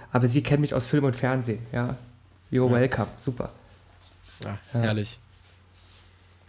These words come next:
Speaker 1: Ich kann dir noch ein anderes schönes Erlebnis erzählen, was mir irgendwann in den letzten Wochen passiert ist. Da hab ich mal wieder aus, äh,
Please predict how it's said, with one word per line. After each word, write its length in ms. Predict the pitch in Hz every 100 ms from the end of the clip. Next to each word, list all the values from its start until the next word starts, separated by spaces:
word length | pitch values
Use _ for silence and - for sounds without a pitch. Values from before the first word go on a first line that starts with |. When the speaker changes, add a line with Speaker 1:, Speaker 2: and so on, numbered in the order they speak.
| - _ - - _ - -
Speaker 1:
Ich 100 | 123
kann 140 | -
dir 100 | 127
noch 140 | 127 127
ein 80 | 131
anderes 460 | 117 139 147 143
schönes 300 | - 131 139
Erlebnis 400 | 131 123 127 131
erzählen, 440 | 123 123 127 123 120
was 280 | 120 - - -
mir 300 | 127 120 113 - - - - - - - - - _ _ - - - - -
irgendwann 240 | 139 127 127
in 80 | 123
den 80 | 123
letzten 180 | 123
Wochen 180 | 123 127
passiert 380 | 123 120 135 135
ist. 240 | 131 123
Da 120 | 123 117
hab 140 | 120
ich 140 | 127 -
mal 140 | 120
wieder 300 | 120 127 117
aus, 320 | 107 113 - -
äh, 380 | 113 110 110 110